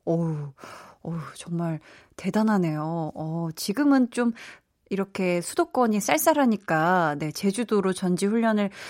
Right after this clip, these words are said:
가신 것 같은데, 어, 저는 양궁을,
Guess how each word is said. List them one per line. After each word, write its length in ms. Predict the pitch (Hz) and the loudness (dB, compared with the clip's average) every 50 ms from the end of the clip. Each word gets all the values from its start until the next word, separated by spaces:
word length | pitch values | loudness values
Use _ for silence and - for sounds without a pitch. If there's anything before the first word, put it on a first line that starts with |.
| - - - _ | -16 -18 -16 _
가신 320 | - - 185 - - 220 | -8 -8 -4 -2 0 2
것 140 | 214 208 - | 2 2 0
같은데, 720 | 180 160 - - - 170 165 170 220 240 240 208 165 143 - - - - - - _ _ _ | 0 -4 -4 -6 -6 -4 -2 0 2 2 2 2 0 -2 -4 -12 -20 -20 -20 -20 _ _ _
어, 140 | - 170 175 | -6 -6 -6
저는 380 | - - 180 175 180 180 175 160 | -6 -4 -4 -2 0 0 0 0
양궁을, 840 | 147 151 170 190 196 240 247 240 233 226 220 220 220 214 214 | 0 0 -2 -2 0 2 2 2 4 4 2 2 0 0 -2